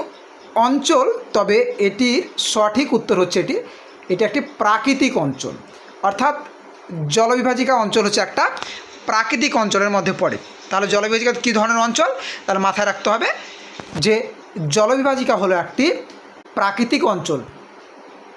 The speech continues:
তো সঠিক উত্তর হবে অপশান এ, জলবিভাজিকা একটি প্রাকৃতিক অঞ্চল।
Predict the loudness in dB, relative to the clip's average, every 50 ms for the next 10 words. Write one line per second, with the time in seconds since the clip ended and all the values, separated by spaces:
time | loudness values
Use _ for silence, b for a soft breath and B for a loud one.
0 | -20 -16 -10 -6 -2 0 0 0 2 2 0 0 2 2 2 2 4 4 4 2
1 | 2 0 -2 -10 -16 -18 -8 -2 -2 -2 0 0 0 0 0 0 -4 -8 -14 -10
2 | -4 0 2 4 4 2 0 -2 -8 -14 -20 -18 -12 -8 -6 -4 0 2 2 2
3 | 4 2 2 2 2 2 2 2 0 0 0 -2 -2 -2 -2 -2 -6 -10 -20 -20
4 | -20 -18 -10 -4 0 0 0 0 0 0 0 0 0 0 -2 -2 -4 -6